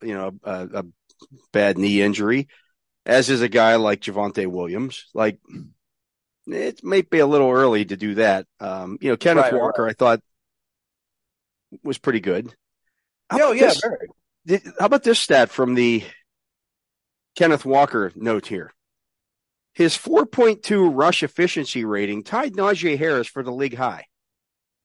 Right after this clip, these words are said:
Speaker 2: Yeah. I'm not exactly sure what that, that's the first I've heard that nugget. I think it's some sort of,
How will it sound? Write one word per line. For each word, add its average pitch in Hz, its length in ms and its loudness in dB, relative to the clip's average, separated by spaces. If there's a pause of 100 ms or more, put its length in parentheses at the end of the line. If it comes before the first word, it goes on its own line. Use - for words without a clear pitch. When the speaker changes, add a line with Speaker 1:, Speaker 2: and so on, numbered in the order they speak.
(120)
Speaker 2:
Yeah. 135 280 0 (400)
I'm 185 80 -6
not 202 100 0
exactly 165 400 -4
sure 185 200 -6
what 165 200 -4
that, 156 220 -6
that's 143 180 -16
the 165 60 -16
first 185 240 -2
I've 147 100 0
heard 156 220 -2
that 156 180 -2
nugget. 170 420 -8
I 120 120 -6
think 123 180 -12
it's 123 160 -14
some 139 180 -4
sort 131 280 -4
of, 113 180 -4